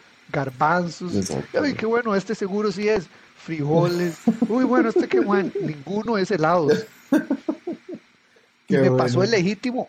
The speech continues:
Speaker 1: después el legítimo mi mamá tiene en la, en la sala, tiene la mesa y tiene un,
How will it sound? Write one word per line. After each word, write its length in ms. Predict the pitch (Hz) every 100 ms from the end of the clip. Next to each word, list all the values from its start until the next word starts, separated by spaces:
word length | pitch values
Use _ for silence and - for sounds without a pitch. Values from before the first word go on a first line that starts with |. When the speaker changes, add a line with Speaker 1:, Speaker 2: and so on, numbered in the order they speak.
| 147
Speaker 1:
después 480 | 151 - 180 185 156
el 80 | 135
legítimo 360 | 135 165 180
mi 120 | 165
mamá 240 | 139 135 139
tiene 340 | 160 165 196 -
en 180 | 156 139
la, 240 | 123 113 - - - - -
en 120 | 135
la 80 | 117
sala, 360 | - 160 180 196 - - - _
tiene 160 | 139 139
la 140 | 147
mesa 440 | 143 175 180 202 190 - - - _ _
y 180 | 151 139
tiene 320 | 139 139 156
un, 540 | 156 170 170 135 120